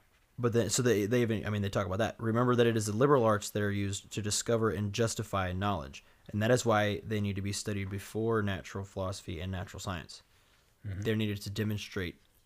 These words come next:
Speaker 1: or prove the knowledge. So you take the liberal arts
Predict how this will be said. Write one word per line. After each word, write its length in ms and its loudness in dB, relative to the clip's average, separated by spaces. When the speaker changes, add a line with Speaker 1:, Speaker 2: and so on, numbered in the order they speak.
Speaker 1:
or 80 -8
prove 380 -4
the 80 -8
knowledge. 280 -6
So 120 -6
you 120 -4
take 440 -6
the 80 -10
liberal 280 -2
arts 440 -4